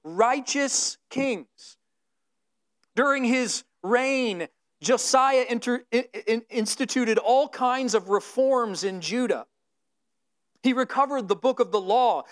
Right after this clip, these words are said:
He restored the temple in Jerusalem. He destroyed the idols of the land. He called the people to flee from idolatry and return to the living God.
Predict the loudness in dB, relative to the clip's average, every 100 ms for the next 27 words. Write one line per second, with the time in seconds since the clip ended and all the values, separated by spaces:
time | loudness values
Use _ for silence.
0 | -6 -4 -2 -4 0 2 2 2 -4 0
1 | 0 2 0 0 -2 -2 0 -2 -2 -4
2 | -4 -6 _ -4 -2 -2 -2 2 4 2
3 | 0 -2 2 2 2 0 0 0 2 2
4 | 0 -2 -4 -10 _ -6 0 2 2 2
5 | -2 -2 -2 0 -2 -2 -6 -6 -4 0
6 | 0 0 0 0 2 2 2 0 -2 -8
7 | -8 -4 -2 0 -4 -2 0 0 -2 0
8 | 0 2 0 0 0 2 0 -4